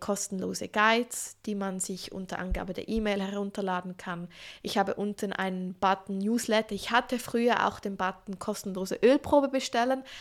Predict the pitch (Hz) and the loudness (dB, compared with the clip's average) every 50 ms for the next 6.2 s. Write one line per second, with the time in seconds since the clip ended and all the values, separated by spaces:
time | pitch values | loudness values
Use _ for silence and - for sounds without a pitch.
0 | - - - 196 190 196 - 202 196 196 196 - - 208 208 202 - - - - | -14 -6 -4 -4 -2 0 -2 -2 -2 -2 -6 -8 -6 -6 -6 -6 -6 -8 -4 0
1 | 208 202 202 - - 226 247 247 - 269 254 247 247 254 285 294 294 - - _ | 0 0 -2 -2 -2 -2 -2 -2 -2 -2 -2 0 0 0 -2 -4 -6 -12 -18 _
2 | _ _ _ _ _ _ _ _ - - _ _ _ - - - - - 226 202 | _ _ _ _ _ _ _ _ -20 -20 _ _ _ -12 -12 -6 -4 0 0 2
3 | 208 - 214 208 - 208 - - 202 240 233 - 220 214 220 220 220 214 - 202 | 2 2 0 0 -2 -2 2 4 4 4 4 2 2 2 2 0 -2 -4 -4 -8
4 | 196 - - 220 208 226 240 254 254 214 - - 220 220 202 - 202 196 202 190 | -10 -6 -4 0 2 2 2 2 0 -4 -4 0 0 2 2 2 2 2 2 2
5 | 208 208 - 208 - - 214 202 196 196 185 185 190 190 196 196 196 - - - | 0 -2 -4 -4 -4 -4 -2 -2 -2 -2 -2 0 0 0 0 -2 -4 -6 -4 -4
6 | 202 196 190 185 | -4 -2 -4 -6